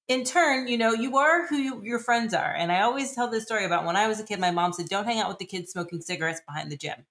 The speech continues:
Totally hung out with the kids smoking cigarettes behind the gym. Then I started smoking cigarettes <laughs> behind the gym, right? So who your community is, is, it affects how you see and how you perceive the world. So if you get embedded in a community that normalizes hateful belief,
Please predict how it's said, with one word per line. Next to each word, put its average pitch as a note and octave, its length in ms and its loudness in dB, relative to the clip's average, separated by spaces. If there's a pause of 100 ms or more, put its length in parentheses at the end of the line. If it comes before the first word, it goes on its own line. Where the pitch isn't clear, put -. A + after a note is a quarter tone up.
(380)
Totally A3 420 6
hung F#3+ 200 2
out E3+ 120 4
with D#3+ 100 -6
the D3 60 -12
kids D#3+ 240 -8
smoking D3+ 260 -8
cigarettes D3 380 -8
behind C#3+ 280 -8
the C#3 40 -10
gym. - 240 -10 (680)
Then F#3+ 240 2
I A#3+ 140 8
started G#3+ 320 2
smoking G3+ 320 0
cigarettes F3 420 0
<laughs> F#3+ 80 4
behind F#3 220 2
the F3 60 0
gym, E3 200 0 (340)
right? A3 300 6
So G#3 520 4
who E4 180 6
your C#4 220 2
community A#3+ 520 2
is, E3+ 280 2
is, F3 240 -4
it F3+ 140 -2
affects F3+ 380 -2
how G3+ 140 2
you F#3+ 160 -2
see E3+ 260 0
and E3 100 -4
how D#3 120 -6
you D#3 140 -10
perceive D3+ 340 -16
the D#3 80 -12
world. A2+ 240 -16
So E3 140 -8
if D#3+ 160 -12
you G3+ 60 -10
get A3 200 -2
embedded E3 360 -2
in E3 120 -2
a E3 80 -4
community D3 480 -12
that - 220 -8
normalizes D#3 500 -6
hateful C#3+ 240 -16
belief, D3+ 260 -18